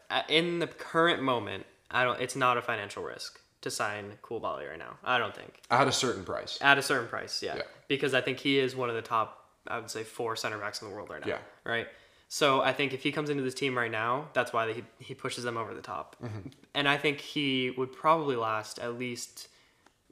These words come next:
Speaker 1: maybe another two, three years at his max top level performances,
Speaker 2: Yeah.
Speaker 1: right? So, and that's enough. You bring Messi in on top of him. Messi's obviously not in his prime anymore,
Speaker 2: Yeah.
Speaker 1: but he's still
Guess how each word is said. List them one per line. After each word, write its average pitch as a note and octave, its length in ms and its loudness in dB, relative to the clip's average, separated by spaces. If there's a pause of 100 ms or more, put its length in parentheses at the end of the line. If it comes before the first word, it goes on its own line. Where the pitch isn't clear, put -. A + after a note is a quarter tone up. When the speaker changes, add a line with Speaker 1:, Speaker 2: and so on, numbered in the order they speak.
Speaker 1:
maybe C3+ 360 0
another B2 260 0 (480)
two, D#3 380 4
three C3+ 340 0
years A2+ 380 0
at A2 300 2
his G#2+ 360 -8
max A2+ 400 0
top - 320 -2
level F#2 360 -10 (680)
performances, A2+ 760 -6
Speaker 2:
Yeah. - 80 -2
Speaker 1:
right? B2+ 160 -4 (400)
So, B2+ 560 2
and C3+ 140 0
that's C3 180 4
enough. A#2+ 260 0
You C3+ 60 -6
bring B2+ 200 0
Messi B2 400 0
in A#2+ 100 -2
on A2+ 120 -2
top C#3 260 4
of C#3 120 -2
him. G#2+ 360 -4 (440)
Messi's C3 280 2
obviously A2+ 300 -2
not G#2 120 -6
in G#2+ 40 -8
his A2 80 -12
prime G#2 240 -4
anymore, F2+ 400 -10
Speaker 2:
Yeah. G2 120 0
Speaker 1:
but B2 100 -2
he's A#2+ 120 -4
still A2 480 -2